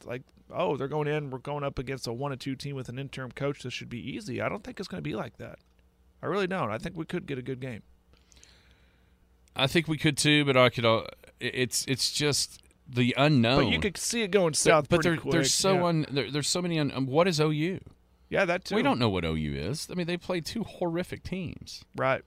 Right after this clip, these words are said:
Speaker 2: You know, uh, we don't, we really don't know what the Sooners are. So, uh, i-, it's, this game, it's not gonna tell the tale of either one of these two seasons.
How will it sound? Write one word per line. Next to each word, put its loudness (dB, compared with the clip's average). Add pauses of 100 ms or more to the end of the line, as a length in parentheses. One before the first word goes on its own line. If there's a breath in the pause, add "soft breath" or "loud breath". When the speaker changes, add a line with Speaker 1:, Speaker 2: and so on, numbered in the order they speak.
(160)
Speaker 2:
You -2
know, 0
uh, -2
we -2
don't, -4
we 0
really 0
don't 0
know 0
what -2
the -4
Sooners 0
are. -4 (1200)
So, 4 (720)
uh, -4
i-, -6
it's, 0 (1300 soft breath)
this 2
game, 4
it's -2
not 4
gonna 2
tell 4
the 0
tale 2
of 0
either 2
one 2
of 2
these -2
two 0
seasons. -2